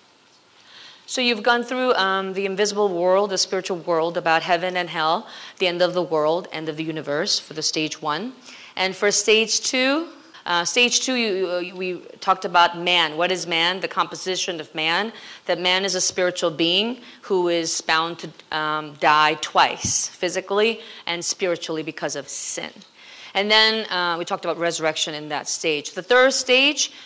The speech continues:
um, logically and inevitably touches on sin. And if we talked about sin, uh, as you recall, in terms of what types, how do we inherit it, um, and what is the price of sin, then the next thing that you need to talk about,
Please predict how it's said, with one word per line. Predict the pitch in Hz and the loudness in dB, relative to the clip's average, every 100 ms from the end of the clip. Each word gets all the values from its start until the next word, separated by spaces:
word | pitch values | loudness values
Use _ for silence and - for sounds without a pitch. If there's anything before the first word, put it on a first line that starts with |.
| - | -8
um, | 170 170 165 170 170 165 | -2 0 0 -2 -6 -10
logically | 170 170 185 185 226 240 240 262 | 2 6 6 4 0 4 4 4
and | 214 208 | 2 0
inevitably | 185 - 180 185 208 202 202 202 208 | -4 -2 -2 0 0 2 2 2 -2
touches | 202 175 - 175 170 - | -2 -2 -2 -4 -6 -6
on | 165 156 151 | -6 -6 -6
sin. | - - 190 165 - - - - - - | -4 -2 0 -2 -4 -18 -20 -20 -20 -4
And | 190 | -2
if | 196 185 | -2 -2
we | 220 | -6
talked | 214 226 240 | 0 0 2
about | 202 190 | 2 2
sin, | - - 240 190 175 175 180 - - | 2 4 4 4 2 -2 -10 -16 -10
uh, | - 170 160 160 156 156 | -2 0 0 0 -2 -4
as | - 170 165 | -4 -4 -2
you | 175 | -2
recall, | 170 165 175 165 156 156 | -4 -2 2 4 6 2
in | 156 | 0
terms | 175 160 | -6 -4
of | 160 | -2
what | 151 - | -4 -6
types, | - 208 202 202 - - - | 4 6 6 0 -4 -6 -12
how | - 190 | 0 4
do | 185 | 4
we | 185 175 170 | 2 -2 -2
inherit | 165 165 208 208 202 | -6 0 4 6 6
it, | 202 - - - - | 4 0 -12 -20 -8
um, | - 165 160 156 | -2 2 2 -2
and | - 170 | -4 -2
what | 175 180 | 0 0
is | 170 | -2
the | 170 | -6
price | - 180 175 - | -2 0 0 -6
of | 160 | -4
sin, | - 214 254 320 - - - - | -2 0 0 -4 -12 -20 -20 -8
then | 214 190 | -6 -4
the | |
next | 190 214 247 | 2 2 0
thing | 269 240 | -4 -2
that | 202 | 0
you | 196 | -2
need | 190 | -4
to | 175 | -4
talk | 185 180 | 0 0
about, | 180 180 180 | 2 4 4